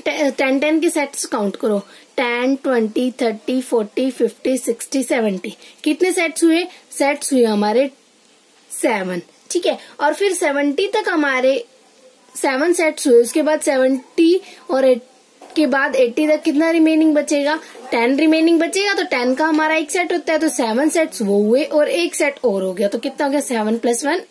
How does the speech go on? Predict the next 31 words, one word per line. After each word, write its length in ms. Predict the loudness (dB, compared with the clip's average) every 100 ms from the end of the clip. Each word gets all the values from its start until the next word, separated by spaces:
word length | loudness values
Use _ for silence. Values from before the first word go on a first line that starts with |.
| -6
एट। 340 | -2 -2 -4 -16 -20 -20 -20 -20 -18 -10
तो 160 | -10 -12 -20 -20 _
एट 280 | -2 -2 0
हमारा 640 | 0 0 0 0 0 -2 -4 -16 -20 -20 -10 -2
टेंस। 520 | 0 0 0 -2 -4 -14 -18 -6
अब 120 | -2
हमारा 340 | 0 0 0 0
remaining 560 | 0 -2 0 2 2
तो 100 | 0
कुछ 200 | 0 -2
बचा 300 | -2 0 -2
ही 160 | 0 0
नहीं, 180 | 0 -2 -6 _ -20 _ -20 -10 0
Remaining 560 | 2 4 4 6 4
तो 140 | 2 0
कुछ 160 | 0
बचा 280 | 0 -2 -2
ही 120 | 2
नहीं, 140 | 2 2
क्योंकि 220 | 0 0
count 340 | 0 0 2
करो, 200 | 2 0
देखो, 240 | 0 -4 -6 -8 -20 -20 -20 -20 -20 -20 -20 -20 _ -20 _ -4
टेन, 440 | -2 -2 0 -2
ट्वेंटी, 580 | 0 0 0 0 -2 -2
थर्टी, 500 | 0 -2 -2 -2 -4
फ़ोर्टी, 540 | -2 -2 -2 -2 -4 -2
फ़िफ़्टी, 500 | -2 -4 -2 -4 -2
सिक्सटी, 460 | -4 -6 -4 -2
सेवेंटी, 480 | 0 0 0 0 -2
एटी, 600 | -2 -4 -4 -4 -4